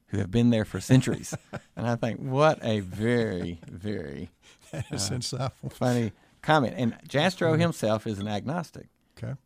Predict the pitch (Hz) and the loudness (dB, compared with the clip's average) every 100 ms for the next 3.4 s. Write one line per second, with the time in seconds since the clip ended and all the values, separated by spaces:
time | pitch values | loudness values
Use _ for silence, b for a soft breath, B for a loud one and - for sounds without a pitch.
0 | - 123 113 120 - 123 117 104 b b | -12 -6 -4 -4 -2 0 0 -2 b b
1 | _ _ - - - - 127 127 123 - | _ _ -16 -14 -12 -2 2 4 2 2
2 | 123 120 - - 156 190 180 104 101 - | 0 0 -6 -8 -4 -4 -6 -8 -10 -12
3 | - 101 113 - | -12 -12 -12 -16